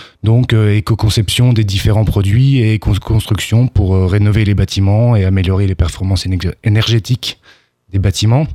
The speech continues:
On a aussi un parcours, euh, management de la production industrielle. Donc, le but, c'est de former des cadres intermédiaires pour, euh, euh, optimiser les productions, gérer les productions, les planifications de production, et cetera, et la qualité en entreprise.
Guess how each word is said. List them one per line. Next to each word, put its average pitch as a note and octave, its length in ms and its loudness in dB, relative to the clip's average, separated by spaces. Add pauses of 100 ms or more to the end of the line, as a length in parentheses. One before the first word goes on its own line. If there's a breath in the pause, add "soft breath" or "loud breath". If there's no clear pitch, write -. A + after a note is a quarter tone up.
(580 soft breath)
On A2+ 160 2
a A2+ 60 2
aussi B2 380 0
un B2 80 0
parcours, B2+ 580 0
euh, A2 380 2 (280)
management C3 560 0
de A#2 60 2
la A2 100 2
production A2 440 0
industrielle. A#2 580 0 (400 loud breath)
Donc, G#2+ 160 0
le G#2 80 2
but, B2 220 0
c'est A2 100 -2
de - 60 -6
former G2 280 0
des G2+ 160 0
cadres G2+ 320 -2
intermédiaires F#2 600 -4
pour, G2+ 260 -4
euh, G2 80 0 (500 loud breath)
euh, F#2+ 280 0
optimiser A#2+ 500 0
les A2 120 0
productions, G#2+ 520 -2
gérer A2 240 0
les G#2+ 100 0
productions, F#2+ 540 -2
les A2+ 80 2
planifications F#2 640 -4
de F2 60 -6
production, F2+ 460 -6
et - 60 -6
cetera, F2 440 -6
et A2 60 0
la E2+ 100 -2
qualité F2 380 -4
en F2 100 -2
entreprise. G#2+ 560 -4